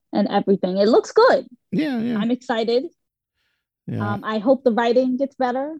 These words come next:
Speaker 1: but I
Speaker 2: <laughs>
Speaker 1: can't really, you know, look, I, I'm not hoping for anything at this point. The writing's gonna be what the writing is, you
Speaker 2: Right.
Speaker 1: know?
Speaker 2: You, you,
Speaker 1: It is what it is.
Speaker 2: yeah. So it's, you know, we, we can't. <laughs> We'll, we'll,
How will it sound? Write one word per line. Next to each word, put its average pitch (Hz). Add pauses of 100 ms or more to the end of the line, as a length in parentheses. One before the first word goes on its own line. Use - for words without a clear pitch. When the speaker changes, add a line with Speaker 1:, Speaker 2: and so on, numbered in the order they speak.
(320)
Speaker 1:
but 127
I 208
Speaker 2:
<laughs> -
Speaker 1:
can't 247
really, 220
you 277
know, 269
look, 349 (500)
I, 277 (280)
I'm 269
not 262
hoping 214
for 196
anything 202
at 208
this 214
point. 220 (400)
The 285
writing's 269
gonna 233
be 196 (160)
what 208
the 190
writing 190
is, 175 (140)
you - (180)
Speaker 2:
Right. 240
Speaker 1:
know? 240 (280)
Speaker 2:
You, 117
you, 113
Speaker 1:
It 311
is -
what 254
it 240
is. 208
Speaker 2:
yeah. 101 (100)
So 98
it's, 92 (140)
you 101
know, 82 (240)
we, 92
we 101
can't. 92 (320)
<laughs> - (680)
We'll, 104
we'll, 98